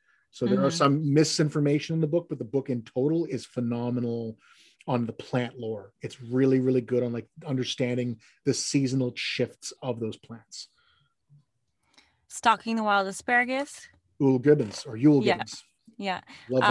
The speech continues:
Speaker 2: Uh,
Speaker 1: book.
Speaker 2: Tom Brown's Field Guide to Wild Edible Medicinal Plants. Great stories in there.
Speaker 1: Yep. Yep. That's where I heard him talk about cattail as a,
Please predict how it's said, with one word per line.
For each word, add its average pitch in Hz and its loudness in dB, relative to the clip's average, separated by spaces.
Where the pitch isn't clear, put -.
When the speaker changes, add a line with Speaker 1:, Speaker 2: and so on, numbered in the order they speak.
Speaker 2:
Uh, 190 4
Speaker 1:
book. 120 -8
Speaker 2:
Tom 214 6
Brown's 220 2
Field 208 -2
Guide 196 2
to 196 -16
Wild 185 2
Edible 185 -2
Medicinal 180 -6
Plants. 262 -2
Great 214 0
stories 170 -4
in 220 -4
there. 254 -2
Speaker 1:
Yep. - -8
Yep. 127 -12
That's 147 4
where 165 8
I 135 6
heard 147 4
him 135 2
talk 135 -2
about 131 0
cattail 135 0
as 123 -6
a, 117 -2